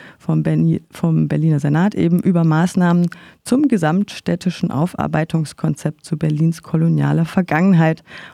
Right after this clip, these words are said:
was ja erstmal total zu begrüßen ist. Jetzt, ähm, habe ich nochmal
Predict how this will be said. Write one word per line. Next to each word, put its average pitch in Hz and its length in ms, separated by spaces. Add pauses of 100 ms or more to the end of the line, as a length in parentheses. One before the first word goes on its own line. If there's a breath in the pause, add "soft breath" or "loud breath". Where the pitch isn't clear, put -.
was 151 160
ja 190 120
erstmal 185 480 (280 loud breath)
total 190 440
zu - 200
begrüßen 214 580
ist. 208 260 (640 loud breath)
Jetzt, 208 360
ähm, 208 440
habe 214 140
ich - 120
nochmal 208 320